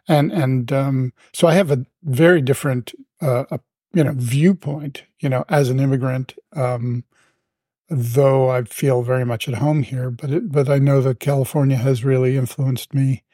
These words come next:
uh, and how I see the world and how I see light, um, and landscape, 'cause it's very dynamic here. It's the opposite. It's extremely forceful on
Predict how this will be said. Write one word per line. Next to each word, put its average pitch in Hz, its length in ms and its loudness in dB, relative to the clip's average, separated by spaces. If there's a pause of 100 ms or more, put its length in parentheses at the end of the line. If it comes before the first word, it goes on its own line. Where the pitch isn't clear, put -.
(640)
uh, 127 320 2
and 127 200 -2
how 123 180 0
I 117 60 -2
see 135 200 -4
the 127 100 0
world 131 300 0
and 127 100 0
how 165 160 4
I 190 60 4
see 226 180 0
light, 226 420 0 (200)
um, 135 420 -4 (100)
and 143 320 0
landscape, 143 640 0
'cause 131 200 -4
it's 123 100 -6
very 135 240 0
dynamic 127 500 -2
here. 131 180 -8
It's - 140 -18
the 139 100 -4
opposite. 131 440 -6
It's - 320 -10
extremely 127 800 -2 (360)
forceful 156 600 0 (120)
on 135 220 -2